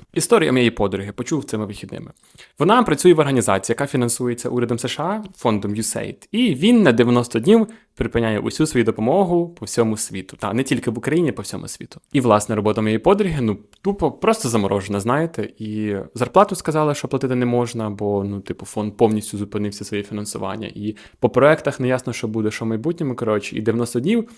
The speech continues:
повна невідомість. І ось, що по ринку праці. Допомога є чи нема? <laughs> Жити за що ж треба. І ось моя подруга.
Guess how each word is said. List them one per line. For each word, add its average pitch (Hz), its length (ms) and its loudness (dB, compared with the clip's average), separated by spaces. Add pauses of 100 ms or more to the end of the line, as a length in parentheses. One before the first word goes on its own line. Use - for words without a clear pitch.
(240)
повна 135 520 4
невідомість. - 680 -8 (100)
І 139 60 4
ось, 233 280 6
що - 160 0
по 120 100 -2
ринку 123 220 -2
праці. - 340 -10 (120)
Допомога 135 420 4
є 135 120 4
чи 135 140 -4
нема? 160 280 2 (180)
<laughs> - 140 -6
Жити 120 400 0
за 101 100 -6
що 107 180 0
ж 101 200 -4
треба. 147 380 -2
І 123 200 2
ось 220 200 2
моя 202 200 0
подруга. 104 480 0